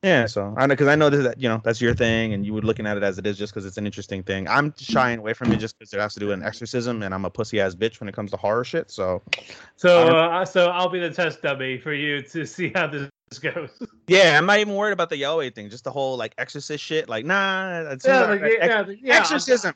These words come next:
Speaker 1: eh, good. I'm
Speaker 2: Well,
Speaker 1: good.
Speaker 2: well, to be fair, I, yeah, you know what? I, I will check it out and then see how, what happens. If, if I feel like it's too, it's tame enough for you to enjoy, then I will let you know. <laughs>
Speaker 1: Okay.
Speaker 2: Uh,
Speaker 1: Anyway,
Speaker 2: so
Speaker 1: I just
Speaker 2: we'll go
Speaker 1: wanna
Speaker 2: like
Speaker 1: throw it
Speaker 2: that.
Speaker 1: out there. Unrelated
Speaker 2: Uh,
Speaker 1: to,
Speaker 2: yeah,
Speaker 1: unrelated
Speaker 2: I,
Speaker 1: to the
Speaker 2: I,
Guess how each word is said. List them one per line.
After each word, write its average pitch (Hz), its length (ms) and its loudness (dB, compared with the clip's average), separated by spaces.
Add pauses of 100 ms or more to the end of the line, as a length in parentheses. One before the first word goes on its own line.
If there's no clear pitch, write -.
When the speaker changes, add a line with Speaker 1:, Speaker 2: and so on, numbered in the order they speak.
Speaker 1:
eh, 101 340 4 (260)
good. 139 360 -4 (160)
I'm 135 60 -8
Speaker 2:
Well, 269 220 4
Speaker 1:
good. 240 100 -6 (140)
Speaker 2:
well, 247 160 2
to 254 100 -10
be 254 140 -2
fair, 208 240 -2
I, 170 220 -2
yeah, 160 200 -2
you 127 60 -4
know 147 100 -4
what? 151 240 -4 (340)
I, 156 260 -2
I 160 40 0
will 160 160 -2
check 147 220 -8
it 135 80 -6
out 131 360 -6
and 135 160 -12
then 123 140 -8
see 120 160 -12
how, 123 80 -8
what 113 160 -8
happens. 113 480 -10
If, 147 180 -6
if 165 220 0
I 185 80 6
feel 175 120 2
like 180 100 0
it's 160 100 -4
too, 160 260 -6
it's 151 200 -8
tame 147 320 -4
enough 139 260 -2
for 139 80 -4
you 131 140 -2
to 127 80 -2
enjoy, 120 340 -6
then 113 160 -8
I 110 140 -12
will 107 80 -10
let 107 160 -12
you 104 160 -14
know. 107 340 -12
<laughs> 139 60 -10 (280)
Speaker 1:
Okay. - 180 -10 (340)
Speaker 2:
Uh, 120 240 -2
Speaker 1:
Anyway, 208 100 4
Speaker 2:
so 214 60 4
Speaker 1:
I 185 40 4
just - 0 -
Speaker 2:
we'll 185 80 4
go 190 80 2
Speaker 1:
wanna 196 100 4
Speaker 2:
like 175 40 4
Speaker 1:
throw 170 80 2
it - 20 -
Speaker 2:
that. - 100 0
Speaker 1:
out 123 80 -10
there. 107 120 -18 (100)
Unrelated 156 400 0
Speaker 2:
Uh, 185 100 -2
Speaker 1:
to, 131 60 -2
Speaker 2:
yeah, - 500 -4
Speaker 1:
unrelated 202 320 6
Speaker 2:
I, 185 80 4
Speaker 1:
to - 80 -4
the 165 60 2
Speaker 2:
I, 180 40 4